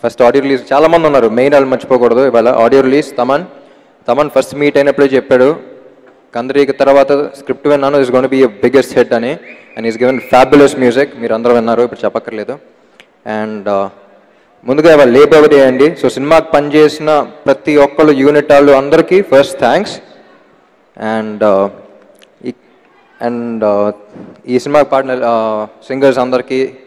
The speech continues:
and లిరిసిస్ట్ గురించి చెప్పాలంటే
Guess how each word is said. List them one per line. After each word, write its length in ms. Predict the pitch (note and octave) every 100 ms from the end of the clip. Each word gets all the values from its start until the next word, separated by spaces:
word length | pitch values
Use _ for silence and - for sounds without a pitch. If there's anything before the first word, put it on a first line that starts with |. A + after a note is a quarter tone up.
| _ _ _ _ _ _ _ _ _ -
and 480 | A2 A2 A2 G#2+ G#2+ _ _ _ _ _ _ _ _ _ _ _ A2+
లిరిసిస్ట్ 440 | D3 E3+ F#3+ F3
గురించి 240 | F3 D#3+ D#3
చెప్పాలంటే 880 | - D#3 D3+ D3+ E3+ C#3+ C#3 C3